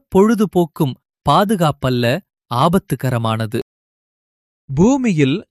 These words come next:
நாம் கடவுளை தினமும் மகிமைப்படுத்துவதும், நம் சொந்த நாட்டங்களையும் நம்மையும் திருப்திப்படுத்தாமல் வாழ்வதே நம் சிலாக்கியமென விசுவாசிக்கும் கூட்டத்தில் இருக்கிறோம். நாம் மனுக்குலத்திற்கு ஆதரவாகவும்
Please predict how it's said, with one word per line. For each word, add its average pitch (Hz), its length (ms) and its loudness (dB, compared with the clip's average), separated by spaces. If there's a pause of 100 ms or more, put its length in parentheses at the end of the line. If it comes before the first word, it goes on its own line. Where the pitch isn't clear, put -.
நாம் 147 340 0
கடவுளை 202 600 2 (320)
தினமும் 226 580 2
மகிமைப்படுத்துவதும், 143 1120 0 (360)
நம் 180 200 0
சொந்த 226 440 -2
நாட்டங்களையும் 160 920 0 (220)
நம்மையும் 147 640 0 (160)
திருப்திப்படுத்தாமல் 208 1040 0
வாழ்வதே 135 560 2 (380)
நம் 131 200 -2
சிலாக்கியமென 139 920 0 (440)
விசுவாசிக்கும் 156 880 0
கூட்டத்தில் 135 560 -4
இருக்கிறோம். 117 480 -2 (680)
நாம் 165 240 2
மனுக்குலத்திற்கு 190 880 -2
ஆதரவாகவும் 135 840 0